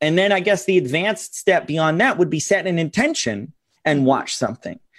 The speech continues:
and see what you get from it, because that's a slightly different way of doing it.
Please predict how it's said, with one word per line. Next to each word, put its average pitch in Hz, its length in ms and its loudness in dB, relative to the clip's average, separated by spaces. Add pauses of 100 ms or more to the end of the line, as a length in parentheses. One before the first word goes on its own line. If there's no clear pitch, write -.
(140)
and 135 160 2
see 139 560 -2
what 131 440 0
you 127 140 0
get 117 340 -4
from 80 260 -6
it, - 80 -14
because 123 220 -2
that's 165 240 2
a 170 40 4
slightly 151 540 -2
different 135 500 -2
way 117 200 0
of 104 120 -6
doing 110 280 -4
it. - 80 -18